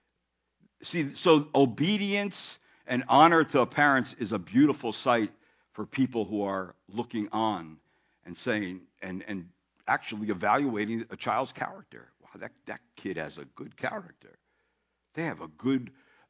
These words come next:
outlook on life. They, they, they know they have something going in that kid's life," you know? And so the best way to show yourself a fool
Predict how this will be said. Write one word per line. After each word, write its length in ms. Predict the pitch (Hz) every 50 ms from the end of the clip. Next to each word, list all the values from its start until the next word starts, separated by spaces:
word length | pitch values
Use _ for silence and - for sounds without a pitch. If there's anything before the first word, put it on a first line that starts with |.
| _ _ -
outlook 480 | 104 147 - 123 113 101 95 90 - -
on 220 | - 95 90 90 87
life. 460 | 87 101 127 165 - 76 - - _ _ _ _ _ _
They, 100 | - 101 - 104
they, 260 | 98 127 143 139 120 - 98 90
they 240 | 90 120 147 165 151
know 640 | 123 110 107 117 143 175 175 120 92 85 87 - _ - _ _
they 120 | - 131 143
have 180 | 165 135 113 110
something 320 | - - 170 - 127 117
going 480 | 107 131 151 190 202 156 117 98 85 - _ _ _ _ _
in 140 | - 113 110
that 240 | 117 120 120 110 -
kid's 240 | - 131 113 87 101
life," 360 | 104 131 170 160 101 - - _ _ _ _
you 100 | - 101
know? 180 | 107 107 117 127
And 180 | 110 131 117 -
so 140 | 165 151
the 80 | 127 131
best 380 | 110 - 196 202 208 - - -
way 180 | 190 196 185
to 80 | 156 131
show 540 | - - - 190 180 170 127 110 101 95 - _ _ _ _ _ _ _
yourself 540 | - 131 123 - - 175 165 151 135 - - -
a 60 | 107
fool 600 | - - - 185 233 254 196 123 73 90 120 190